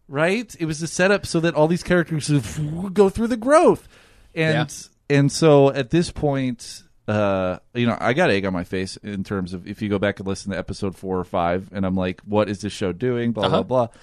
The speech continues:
Speaker 2: I don't think that's egg, though. I think
Speaker 1: Yeah.
Speaker 2: it legitimately kinda lost its way,
Speaker 1: Mm-hmm.
Speaker 2: uh, right around season, or right around episode five, but I, I think it only went a little bit too far
Speaker 1: Yeah.
Speaker 2: over that edge.
Speaker 1: Yeah.
Speaker 2: Um,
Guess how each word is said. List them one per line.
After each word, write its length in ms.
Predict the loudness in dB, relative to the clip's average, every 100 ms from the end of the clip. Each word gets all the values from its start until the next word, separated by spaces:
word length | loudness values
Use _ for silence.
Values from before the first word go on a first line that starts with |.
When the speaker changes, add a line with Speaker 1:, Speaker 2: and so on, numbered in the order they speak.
| -10 2
Speaker 2:
I 80 | 2
don't 200 | 2 0
think 200 | -4 -2
that's 240 | -2 0
egg, 220 | -4 -4
though. 220 | -4 -6 -4
I 140 | -2
think 240 | 2 2
Speaker 1:
Yeah. 60 | 2
Speaker 2:
it 60 | 0
legitimately 640 | 0 0 0 -2 -4 -6
kinda 260 | -4 -2 0
lost 320 | 2 0 -4
its 160 | -8
way, 400 | -2 0 0 -2 -4
Speaker 1:
Mm-hmm. 280 | -4 -2 -4 -8 -4
Speaker 2:
uh, 320 | 0 2 0 -4 -12 _ _ -14
right 340 | -2 4 4
around 240 | 4 2 0
season, 380 | -2 -4 -6 -4
or 120 | -2 2
right 200 | 2 2
around 160 | 0
episode 400 | -2 -6 -8 -4
five, 520 | 2 6 6 4 0
but 300 | 4 4 2 _ _ _ _ _ _ _ _ _ _ -16 -2
I, 220 | 0 2
I 40 | 2
think 160 | 0
it 60 | 0
only 200 | 0 0
went 200 | 0 -2
a 60 | -2
little 340 | -2 0 0
bit 220 | -2 -4
too 180 | -6 -6
far 360 | -6 -8 -6 0
Speaker 1:
Yeah. 200 | 2 2
Speaker 2:
over 180 | -2 -6
that 180 | -8 -8
edge. 360 | -12 -16 -8
Speaker 1:
Yeah. 340 | -4 -2 -2 -4
Speaker 2:
Um, 220 | -6